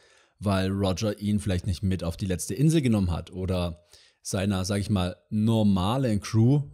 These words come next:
außer jetzt vielleicht Silvers Rayleigh und Copacabana, nicht wirklich erzählt hat, um was es sich bei dem One Piece jetzt ganz genau handelt. Also wäre Shanks letzten Endes wirklich so ein Einschleuser gewesen und da er selber nicht auf die Insel kommt oder selber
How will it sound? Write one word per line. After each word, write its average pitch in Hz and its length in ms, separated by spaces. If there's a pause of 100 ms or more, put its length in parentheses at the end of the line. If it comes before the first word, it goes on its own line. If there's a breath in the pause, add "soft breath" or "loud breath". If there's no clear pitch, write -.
außer 92 360
jetzt 90 120
vielleicht 85 280
Silvers 90 380
Rayleigh 113 360
und 95 160
Copacabana, 87 680 (640 soft breath)
nicht 135 440
wirklich 117 260
erzählt 107 400
hat, 113 160
um 95 140
was 98 160
es 104 140
sich - 140
bei 104 100
dem 98 140
One 92 180
Piece 87 280
jetzt 95 220
ganz - 320
genau 87 580
handelt. 113 600 (680 soft breath)
Also 92 320
wäre 98 240
Shanks 131 420
letzten 123 220
Endes 107 240
wirklich 107 280
so 117 100
ein 113 80
Einschleuser 117 640
gewesen 95 340
und 95 140
da 90 200
er 85 40
selber 92 640
nicht 101 320
auf 92 100
die 98 140
Insel 98 240
kommt 107 240
oder 90 100
selber 113 580